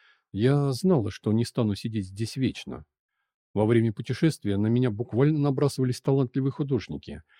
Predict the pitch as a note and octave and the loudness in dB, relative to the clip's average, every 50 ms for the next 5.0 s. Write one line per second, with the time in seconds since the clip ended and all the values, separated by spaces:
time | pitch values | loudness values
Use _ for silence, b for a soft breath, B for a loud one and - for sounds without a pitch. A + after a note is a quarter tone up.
0 | b b b b b _ - G2 G2+ G#2 G#2 F#2+ G2 G2 - A#2 G#2+ G#2+ G#2+ - | b b b b b _ -2 0 2 2 2 0 -4 -2 0 0 2 2 0 -2
1 | - A2 A2 F#2+ G2+ G#2 F#2+ - G#2 G#2 G2+ C3+ D#3 E3 - A#2 G#2+ G2+ G2 - | 0 0 0 0 0 -2 -2 0 -2 2 2 2 2 2 2 0 -2 -2 -4 -6
2 | - G2 G2 - _ - F#2 G#2 - G2 G2 F#2 - - C3+ C#3 - - F3 D#3 | -8 -10 -10 -10 _ -8 -8 -8 -6 -6 -6 -8 -4 -4 -4 -4 -2 -2 -2 0
3 | D3+ D3 C#3+ D#3 D3 A#2 F#2+ G2+ - - - B2+ A2+ B2 B2 A2 B2 A#2 B2+ C#3+ | 0 0 2 2 2 2 0 -2 -6 -4 -4 -4 -2 -2 -2 -2 -2 0 0 2
4 | B2 A#2+ A2 G#2 A2 C3 A#2+ C3 C3+ B2+ - - C#3+ C3+ B2+ A2 F2 D#2+ D#2 D#2+ | 2 2 0 0 -2 -2 0 0 0 0 0 -4 -4 -2 -2 -2 -2 -4 -8 -12